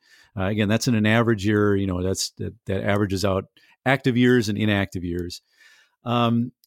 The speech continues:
again, uh, something that Doctor Michael Ventris pointed out while he was, while he was down with us, uh, during Florence, is there's been a large scale kind of long time frame signal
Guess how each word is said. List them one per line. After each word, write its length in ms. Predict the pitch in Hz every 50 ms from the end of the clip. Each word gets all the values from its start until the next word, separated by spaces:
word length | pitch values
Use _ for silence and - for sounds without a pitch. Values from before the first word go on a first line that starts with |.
| _ -
again, 400 | 135 127 156 190 190 160 147 139 -
uh, 120 | - 131
something 260 | 123 - 214 233 233
that 100 | 160 135
Doctor 280 | 113 151 147 143 - 131
Michael 240 | 127 131 131 - 113
Ventris 400 | 110 123 123 - 127 110 - -
pointed 300 | - 135 127 120 110 110
out 360 | 113 113 113 107 101 - - - -
while 200 | 104 110 107 107
he 100 | 110 104
was, 280 | 101 95 90 - - _ _ _ _ _ _ _
while 200 | 220 117 107 107
he 80 | 101
was 100 | 104 98
down 220 | 87 120 113 117 113
with 120 | 107 -
us, 300 | 107 95 90 - - -
uh, 320 | 101 98 95 92 92 92 98 110 123 120
during 260 | 113 110 110 101 95 -
Florence, 480 | - - 113 110 110 104 98 - - _ _ _ _ _ - - - _ _ _ _
is 140 | 135 123 120
there's 160 | 151 143 127
been 320 | - 196 190 202 190 165 - _
a 160 | 135 127 131
large 580 | 127 127 127 131 139 143 156 175 202 202 196 160
scale 640 | - - - - 156 160 165 165 160 156 156 151
kind 240 | 143 - - 147 135
of 140 | 127 117 110
long 640 | 113 113 113 113 120 135 143 151 156 160 160 151
time 360 | - - - 139 135 139 143 135
frame 400 | - - 143 131 131 127 123 117
signal 720 | - - - - 175 175 156 139 117 107 104 104 107